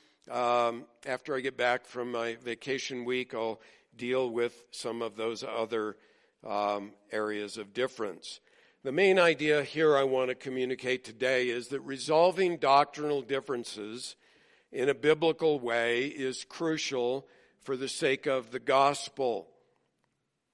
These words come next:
Now, I hope nobody that comes here thinks this, but we live in a day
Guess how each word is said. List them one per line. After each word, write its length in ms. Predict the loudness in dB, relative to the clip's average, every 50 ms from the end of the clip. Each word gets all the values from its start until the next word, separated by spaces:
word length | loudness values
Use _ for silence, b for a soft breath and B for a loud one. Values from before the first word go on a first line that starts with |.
| _ _ _ _ -4
Now, 260 | 0 2 2 2 0 -4 b b b b b b b b b b b b b b b _ _ _ _ _ _ _ _ _ _ _ _
I 120 | 0 0 4
hope 220 | 6 6 6 6
nobody 420 | 4 2 2 2 2 2 0 0 -4
that 100 | -6 -6
comes 300 | -4 -4 -4 -4 -4 -4
here 160 | -4 -4 -4
thinks 320 | -2 -2 -2 -2 -4 -6
this, 340 | -6 -4 -2 -2 -2 -4 -8
but 440 | -2 2 4 4 4 4 2 -2 -10 -18 -12
we 200 | -6 -6 -4 -4
live 260 | 0 0 2 2 4
in 100 | 2 2
a 60 | 0
day 580 | 2 2 4 4 4 4 2 0 -2 -4 -6